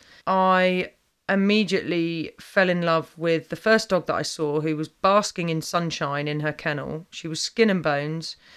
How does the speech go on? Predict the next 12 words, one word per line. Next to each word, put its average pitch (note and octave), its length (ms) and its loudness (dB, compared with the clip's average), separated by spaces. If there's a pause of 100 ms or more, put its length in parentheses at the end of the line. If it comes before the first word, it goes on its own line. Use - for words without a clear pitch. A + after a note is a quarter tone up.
(360)
She - 260 -2
had E3+ 160 -2
been F3 580 0
rescued F#3+ 520 -2
from D#3+ 180 -4
Wales. D#3+ 580 -2 (560)
She - 420 -6
was E3+ 180 -8
this E3+ 100 -8
beautiful F#3+ 800 -2
dark E3 400 2
brown E3 640 0